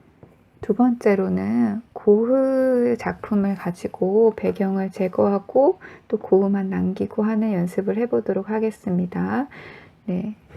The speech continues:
다시 픽스아트 어플을 열고 변경 내용 삭제를 누른 다음에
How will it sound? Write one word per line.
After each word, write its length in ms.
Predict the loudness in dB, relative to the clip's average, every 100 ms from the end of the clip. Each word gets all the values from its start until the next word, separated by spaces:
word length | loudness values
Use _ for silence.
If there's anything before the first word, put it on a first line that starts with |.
| -20 -20 -20 -20 -20 _ _ _ -20 -10
다시 540 | -8 -6 -2 -2 -2
픽스아트 640 | -4 -6 -2 -2 -2 -2 0
어플을 500 | 0 -2 -2 0 0
열고 680 | 0 0 -2 -2 0 -2 -4 _ _ _ _ _ _ _ _ _ _ _ _ _ _ _ _ _ _ _ -20 _ _ _ _ _ _ _ _ _ _ -6
변경 380 | -2 0 0
내용 220 | 0 -2 -6
삭제를 560 | -10 -8 -4 -2 -2
누른 320 | -4 -4 -4
다음에 680 | -4 -4 -4 -4 -2 -2 -4